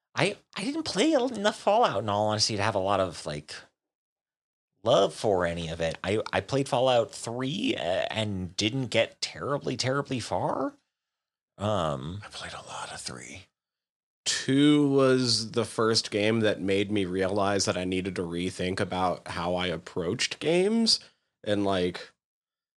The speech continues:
Speaker 3: like, actually have to be able to plan for things, 'cause I remember, like, one of my first playthroughs, I completely fucked over myself and wasn't able to, like, advance past a certain part 'cause I just built my character like an idiot.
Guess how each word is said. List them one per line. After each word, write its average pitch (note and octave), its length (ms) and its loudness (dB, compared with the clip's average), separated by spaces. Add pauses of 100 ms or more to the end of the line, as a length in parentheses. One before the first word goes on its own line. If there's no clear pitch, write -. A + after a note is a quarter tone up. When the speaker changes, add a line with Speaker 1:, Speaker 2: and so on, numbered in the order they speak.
(1300)
Speaker 3:
like, A2+ 180 6
actually G2+ 380 4
have G#2 180 2
to - 80 -14
be A#2 80 0
able A2 160 2
to G#2 80 2
plan G#2 400 2
for F3+ 220 -2
things, G3 500 2
'cause - 180 -2
I G#2+ 60 4
remember, A2+ 480 2
like, A2 240 2
one A2+ 140 0
of A#2 80 0
my A2+ 100 4
first A2+ 340 0
playthroughs, A2+ 520 0
I G2+ 80 4
completely F2+ 720 -6
fucked F#2+ 340 -2
over F#2+ 260 0
myself A2 480 2
and F#2+ 120 -2
wasn't F#2+ 280 -2
able G2 200 0
to, G2 80 -4
like, F#2 340 -4 (1040)
advance E2+ 460 -4
past A2 300 -2
a A2+ 40 -2
certain A2 320 0
part A#2 340 2
'cause F2+ 340 -4 (580)
I G2 100 0
just F#2 260 -4
built F#2 220 -2
my F2 140 -2
character G2+ 480 -2
like G#2 200 0
an F#2 100 -4
idiot. F2 440 -2